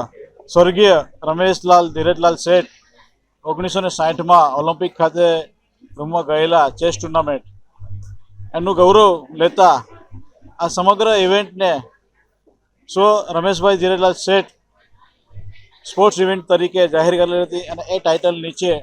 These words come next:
આજની આ ગેમ રમાણી હતી. તમામ વિજેતા ખેલાડીઓને વિભાગીય ટીમ તરફથી ખૂબ ખૂબ અભિનંદન પાઠવું છું.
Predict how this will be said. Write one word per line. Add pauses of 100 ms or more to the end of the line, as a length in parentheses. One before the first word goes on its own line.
આજની
આ
ગેમ
રમાણી
હતી. (680)
તમામ
વિજેતા (1120)
ખેલાડીઓને (800)
વિભાગીય
ટીમ
તરફથી
ખૂબ
ખૂબ
અભિનંદન
પાઠવું
છું.